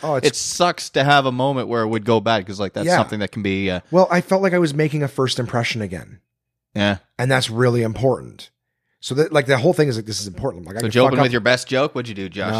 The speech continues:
Speaker 2: How'd you
Speaker 1: dude, I, I, it was, it was, uh, I was re-, like, I, I haven't been that physically uncomfortable in
Speaker 2: Yeah.
Speaker 1: a long time,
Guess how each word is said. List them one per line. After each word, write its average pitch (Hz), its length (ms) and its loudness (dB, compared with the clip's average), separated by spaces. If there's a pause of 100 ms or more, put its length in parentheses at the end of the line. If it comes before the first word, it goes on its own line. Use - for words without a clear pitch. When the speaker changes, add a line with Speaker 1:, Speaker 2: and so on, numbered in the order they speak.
(140)
Speaker 2:
How'd 117 100 2
you 113 120 0
Speaker 1:
dude, 113 100 -4
I, 117 260 -4
I, 113 300 -4
it 131 100 -2
was, 139 220 -2
it 151 140 -4
was, 156 260 -2
uh, 139 160 2
I 131 80 0
was 127 160 0
re-, 123 480 0
like, 131 140 2
I, 131 220 4
I 123 200 0
haven't 120 260 -2
been 110 200 -4
that 107 200 -6
physically 110 720 -8
uncomfortable 107 800 -10
in 117 60 -10
Speaker 2:
Yeah. - 180 -8
Speaker 1:
a 190 60 -10
long 104 160 -12
time, 113 360 -10